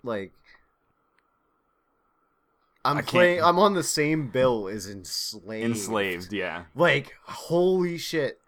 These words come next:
Speaker 2: Yeah.
Speaker 1: I liked that more than I liked their music.
Speaker 2: Yeah, me too.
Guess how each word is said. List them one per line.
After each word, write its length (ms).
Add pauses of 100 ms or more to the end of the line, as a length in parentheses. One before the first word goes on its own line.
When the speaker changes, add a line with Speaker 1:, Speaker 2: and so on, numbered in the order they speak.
(140)
Speaker 2:
Yeah. 280 (1600)
Speaker 1:
I 40
liked 340 (120)
that 380 (160)
more 240
than 160
I 60
liked 240
their 100
music. 360
Speaker 2:
Yeah, 200
me 160
too. 240